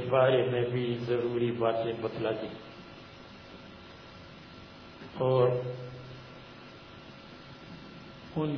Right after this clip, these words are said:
کی کامیابی حقیقت میں علماء دیوبند کی محنتوں کا نتیجہ اور ان کی محنتوں کا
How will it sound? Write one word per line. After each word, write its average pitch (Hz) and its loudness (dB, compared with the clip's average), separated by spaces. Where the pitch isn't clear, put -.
کی 123 2
کامیابی 117 6
حقیقت 123 2
میں 117 -2
علماء 120 6
دیوبند 127 6
کی 123 4
محنتوں 127 2
کا 110 2
نتیجہ 123 4
اور 123 4
ان 139 2
کی 131 2
محنتوں 123 4
کا 123 6